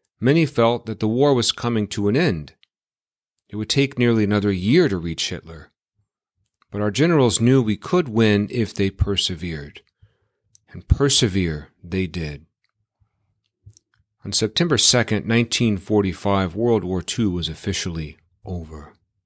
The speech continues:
As Christians, we should see ourselves like the Allied troops marching through the Arc de Triomphe. We know that this existential battle between good and evil can be won. In a sense, it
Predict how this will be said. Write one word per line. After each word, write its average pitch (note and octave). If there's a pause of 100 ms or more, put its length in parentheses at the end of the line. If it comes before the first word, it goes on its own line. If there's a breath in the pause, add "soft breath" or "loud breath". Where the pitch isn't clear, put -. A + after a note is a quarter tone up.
(3000)
As -
Christians, G#2+
we G#2+
should G2+
see D#3
ourselves G#2
like G2+
the G#2
Allied G#2+
troops -
marching G#2
through G2+
the F#2
Arc F#2+
de -
Triomphe. D#2+ (880)
We A#2
know D#3
that C3
this A2
existential A#2
battle G2
between F2+
good A2
and G2
evil G2+
can B2+
be F#2
won. F2+ (800 loud breath)
In B2+
a B2
sense, D3+
it A2+